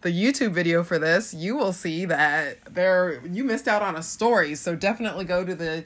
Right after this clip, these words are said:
to the, um, video experience of Ghetto Gazelle and go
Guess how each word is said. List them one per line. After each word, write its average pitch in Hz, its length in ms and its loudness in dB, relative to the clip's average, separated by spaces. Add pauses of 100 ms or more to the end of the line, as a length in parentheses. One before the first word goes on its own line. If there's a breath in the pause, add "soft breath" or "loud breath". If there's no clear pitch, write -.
(440 soft breath)
to 196 200 -6
the, 165 320 -6
um, 147 580 -4 (200)
video 190 380 2
experience 147 760 -6
of 156 180 -6
Ghetto 147 240 -4
Gazelle 135 760 -6
and 156 320 -8
go 165 520 -4